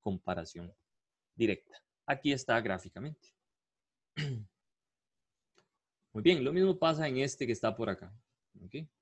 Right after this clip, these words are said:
Nada más que acá se puede ver de la siguiente manera. Entonces, este sería al revés, más bien. Vean qué es lo que pasa.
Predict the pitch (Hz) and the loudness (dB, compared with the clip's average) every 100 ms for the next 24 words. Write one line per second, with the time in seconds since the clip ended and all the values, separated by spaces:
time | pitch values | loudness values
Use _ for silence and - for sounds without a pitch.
0 | _ _ _ _ _ _ _ _ _ _ | _ _ _ _ _ _ _ _ _ _
1 | _ _ 110 113 117 123 - 143 147 139 | _ _ -4 -2 0 -2 -2 -2 2 2
2 | 156 - _ _ _ _ _ _ _ _ | -2 -14 _ _ _ _ _ _ _ _
3 | _ _ _ - - 123 120 123 135 - | _ _ _ -8 2 6 8 6 4 -2
4 | _ _ - 127 127 123 123 127 117 110 | _ _ -4 -2 0 2 0 2 2 0
5 | - 92 98 104 107 143 175 95 98 - | -2 -6 -4 -4 0 2 2 -2 -10 -20
6 | - _ _ 107 95 95 - - - _ | -20 _ _ -4 -4 -6 -16 -18 -20 _
7 | _ _ _ _ _ - 113 - 143 127 | _ _ _ _ _ 0 0 0 2 4
8 | 120 147 147 104 98 92 95 165 117 - | 8 8 8 0 0 0 0 0 -2 -12
9 | 90 85 87 104 _ _ _ _ _ _ | -12 -10 -12 -14 _ _ _ _ _ _
10 | _ - - _ _ _ _ _ _ 117 | _ -20 -20 _ _ _ _ _ _ -6
11 | 123 127 123 120 101 90 - | -4 -2 0 0 -4 -6 -14